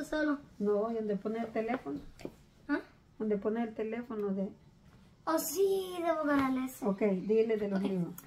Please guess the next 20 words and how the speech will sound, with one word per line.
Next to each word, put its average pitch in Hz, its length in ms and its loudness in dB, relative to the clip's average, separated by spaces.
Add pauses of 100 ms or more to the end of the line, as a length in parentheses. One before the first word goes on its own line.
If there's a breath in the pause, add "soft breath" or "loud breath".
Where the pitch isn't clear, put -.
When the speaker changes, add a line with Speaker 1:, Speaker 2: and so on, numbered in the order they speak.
(140 loud breath)
Speaker 2:
Pr-, 330 260 0 (160)
primero, 320 560 2 (280 soft breath)
es 330 420 2
el 285 240 8
libro 349 400 2 (680 soft breath)
de, 277 500 4 (160)
¿mm? - 600 -12
libro, 330 340 4 (300)
¿mm? 285 120 6 (520)
Perdón, 262 280 0
ponerle 269 360 4
este 269 220 -4
lado. 247 200 -4 (560 loud breath)
Libro 359 440 2
de 294 160 2
perro. 262 480 2 (400 soft breath)
Y 277 400 4 (100)
es 302 680 -2 (300)
muy 330 380 2 (100)
importante. 320 1300 -2